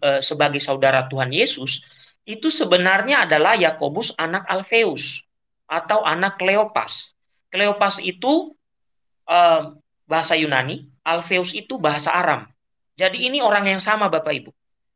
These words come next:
Jadi Yakobus yang selalu disebut saudara Tuhan, yang menjadi uskup Yerusalem itu, menurut Santo Papias, yaitu murid Rasul Yohanes, dia itu anak Maria, istri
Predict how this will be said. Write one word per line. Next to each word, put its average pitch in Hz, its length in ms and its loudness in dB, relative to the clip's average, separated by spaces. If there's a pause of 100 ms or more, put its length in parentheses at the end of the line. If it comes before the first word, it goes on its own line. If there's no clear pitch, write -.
(180)
Jadi 233 400 0
Yakobus 226 560 0
yang 220 160 2
selalu 190 400 0
disebut 170 400 -6
saudara 156 480 2
Tuhan, 131 480 -8 (1400)
yang 147 80 -6
menjadi 175 400 -2
uskup 185 300 -8
Yerusalem 139 500 -2
itu, 151 400 -6 (1040)
menurut 254 560 -2 (180)
Santo 180 380 0
Papias, 226 580 2
yaitu 147 240 -2
murid 139 300 -4
Rasul 131 320 -2
Yohanes, 120 580 -2 (300)
dia 180 320 0
itu 285 580 -6
anak 185 400 -2
Maria, 165 800 0 (420)
istri 240 800 -6